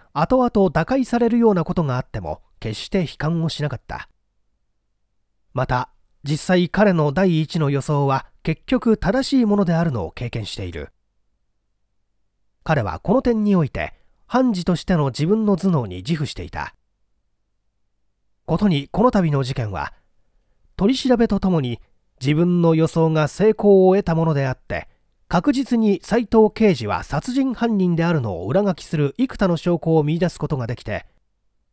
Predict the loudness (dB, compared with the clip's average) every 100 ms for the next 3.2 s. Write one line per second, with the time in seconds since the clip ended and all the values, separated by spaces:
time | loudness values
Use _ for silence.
0 | _ 0 2 2 0 -4 -4 -8 -8 -6
1 | -2 0 2 2 2 4 2 2 -4 -2
2 | -4 -8 -8 -8 -6 -8 -8 -10 -12 -14
3 | -14 -16